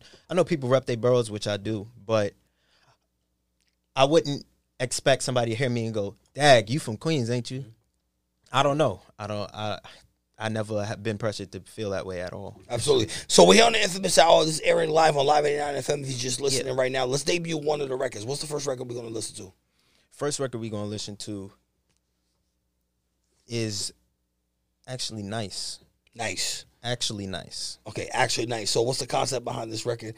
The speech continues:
Speaker 1: Actually Nice. It's when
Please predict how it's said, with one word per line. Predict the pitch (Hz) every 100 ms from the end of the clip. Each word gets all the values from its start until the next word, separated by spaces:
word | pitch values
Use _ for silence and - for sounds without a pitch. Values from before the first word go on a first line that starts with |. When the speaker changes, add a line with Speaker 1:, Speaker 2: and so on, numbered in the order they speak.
| - -
Speaker 1:
Actually | 185 - 160 143
Nice. | 120 110 95 - _ -
It's | 143 143 - - - _ _ _ _ _ _ _ _ _ _
when | _ 127 139 131 127